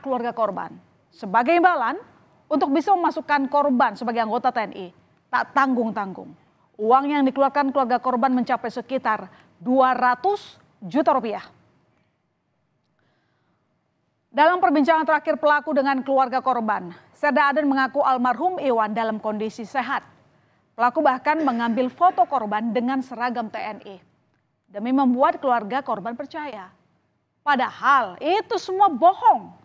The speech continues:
Pelaku yang langsung ditangkap tak lama setelah dilaporkan, saat itu mengaku membawa korban ke Padang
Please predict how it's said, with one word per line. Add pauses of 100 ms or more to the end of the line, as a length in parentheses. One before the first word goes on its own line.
(520)
Pelaku
yang
langsung
ditangkap
tak
lama
setelah
dilaporkan,
saat
itu
mengaku
membawa
korban
ke
Padang